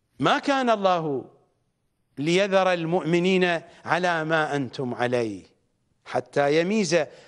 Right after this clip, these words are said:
الخبيث من الطيب. الخبيث من الطيب في أجواء المؤمنين. من هو الخبيث؟ الخبيث الذي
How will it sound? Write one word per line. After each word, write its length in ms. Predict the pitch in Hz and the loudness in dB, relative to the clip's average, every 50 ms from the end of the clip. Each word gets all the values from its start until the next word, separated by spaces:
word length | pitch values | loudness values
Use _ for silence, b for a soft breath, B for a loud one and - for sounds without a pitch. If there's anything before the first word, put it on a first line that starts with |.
| B - | B -2
الخبيث 720 | 143 151 139 - - - 143 143 139 196 214 190 - - | -2 -2 -2 -4 -4 -2 -2 -2 -2 -4 -8 -6 -4 -4
من 260 | 170 160 151 143 139 | -4 -4 -4 -4 -4
الطيب. 520 | 127 120 - - 131 123 120 113 101 85 _ _ _ _ _ _ _ _ _ _ _ _ _ _ _ _ - - | -6 -6 -6 -6 -4 -4 -4 -6 -10 -12 _ _ _ _ _ _ _ _ _ _ _ _ _ _ _ _ -4 -2
الخبيث 600 | 123 123 120 - - 139 139 156 220 208 - 202 180 180 - - - - _ _ _ _ b b b b b | -2 -2 -2 -2 -2 -2 0 0 -2 -2 0 0 0 0 -2 -8 -14 -20 _ _ _ _ b b b b b
من 200 | - 143 156 156 | -6 -4 -2 -2
الطيب 640 | 147 143 143 - 165 190 220 226 226 196 190 170 B B B _ | -2 -2 -2 -2 -2 -2 0 -2 -4 -4 -6 -8 B B B _
في 260 | - 151 156 - 143 | -8 -6 -4 -2 -4
أجواء 440 | 131 117 120 143 165 190 202 - 196 | -4 -2 -2 -2 -2 -2 -2 -4 -6
المؤمنين. 880 | 175 160 156 160 - 139 147 151 156 175 190 180 160 135 107 95 - _ _ _ _ _ _ _ _ _ _ _ _ _ _ _ _ _ _ _ _ B B B B B B | -6 -6 -6 -6 -6 -6 -4 -4 -2 -2 -2 -2 -2 -4 -6 -10 -16 _ _ _ _ _ _ _ _ _ _ _ _ _ _ _ _ _ _ _ _ B B B B B B
من 280 | - 143 175 240 302 285 | -6 -2 0 2 2 2
هو 200 | 262 294 294 269 | 4 4 4 2
الخبيث؟ 600 | 269 214 - - 220 208 185 202 196 170 - 170 151 139 - - - 135 | 2 0 0 0 0 0 0 -2 -4 -4 -4 -6 -8 -8 -10 -6 -4 -2
الخبيث 600 | 131 123 - - 151 151 160 190 196 180 - 185 | -2 -2 -2 -2 -2 0 0 -2 -4 -2 -2 -2
الذي 520 | 180 180 185 208 220 196 208 196 175 | -2 0 0 0 0 0 -4 -6 -6